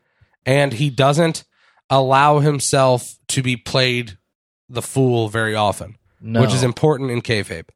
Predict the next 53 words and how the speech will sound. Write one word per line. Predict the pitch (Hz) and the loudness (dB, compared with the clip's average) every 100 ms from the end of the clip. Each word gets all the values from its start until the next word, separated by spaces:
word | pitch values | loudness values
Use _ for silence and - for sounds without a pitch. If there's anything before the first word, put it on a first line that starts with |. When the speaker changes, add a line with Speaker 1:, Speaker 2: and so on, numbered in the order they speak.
| _ | _
Speaker 2:
Yeah, | 117 117 98 104 | 0 0 0 0
Speaker 1:
That | 127 | 0
Speaker 2:
he | 123 123 | 2 2
Speaker 1:
you | |
Speaker 2:
is. | 120 | 2
Speaker 1:
don't | 120 104 | 0 0
fall | 120 113 | 0 0
for | - | -2
traps. | - - 117 92 - - - _ _ _ - | -6 -2 0 -2 -8 -16 -18 _ _ _ 0
Speaker 2:
And | 147 | 2
he | |
doesn't | 160 160 165 160 | 4 4 4 2
really | 147 151 156 | 4 4 4
cheat | - 156 - | 0 0 0
to | 143 | 0
win, | 131 180 123 | 2 2 0
which | 104 107 | -4 -4
shows | - 123 117 | 2 2 4
how | 127 | 2
strong | 117 - 131 165 | 0 0 0 0
he | 127 78 | -2 -6
is. | 65 - - | -8 -6 0
Speaker 1:
Yeah, | 143 147 | 2 2
Speaker 2:
Like, | - | 0
Speaker 1:
it, | 139 - | -2 -2
Speaker 2:
he, | 135 | 0
Speaker 1:
it's | 151 131 | 2 4
Speaker 2:
he | 131 135 | 4 4
has | 143 143 147 | 4 4 2
Speaker 1:
incredible. | - | 0
Speaker 2:
kind | - 127 127 | 0 0 2
of | 127 | 0
a, | 123 110 | 0 -2
done | 117 123 113 110 | 0 0 0 -2
some | - 113 | -6 -2
dirty | 117 117 107 | 2 2 0
things | 127 123 120 | -2 -2 -2
a | |
couple | 113 120 139 | 0 0 0
times, | 165 170 175 | 2 2 2
Speaker 1:
Sure. | 127 92 | 2 0
Speaker 2:
but | 117 113 104 - | 2 2 2 -2
Speaker 1:
Eye | - 123 | -2 2
rakes | 120 113 | 2 2
Speaker 2:
most | 117 143 180 | 4 4 4
Speaker 1:
and | 214 143 | 4 2
Speaker 2:
of | |
the | 104 | 2
Speaker 1:
stuff. | 117 | 0
Speaker 2:
times | 110 104 - | 0 0 -2
he's | 113 - | -2 0
just | 117 107 - | 2 2 2
like, | 104 95 - - | 0 0 -4 -10